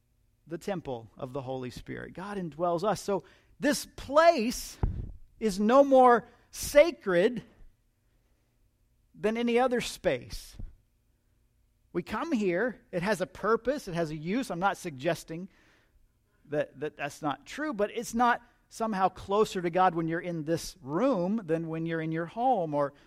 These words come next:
a little bit later if you go out to lunch. You don't get extra credit for coming here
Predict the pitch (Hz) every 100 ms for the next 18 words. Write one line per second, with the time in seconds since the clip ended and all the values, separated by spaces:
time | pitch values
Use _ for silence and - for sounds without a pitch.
0 | _ 143 170 170 180 214 196 170 170 175
1 | 180 180 - 202 185 185 233 220 - 190
2 | 233 220 - - _ 240 - - 226 -
3 | 226 202 - 190 208 208 175 190 262 349
4 | 208 175 226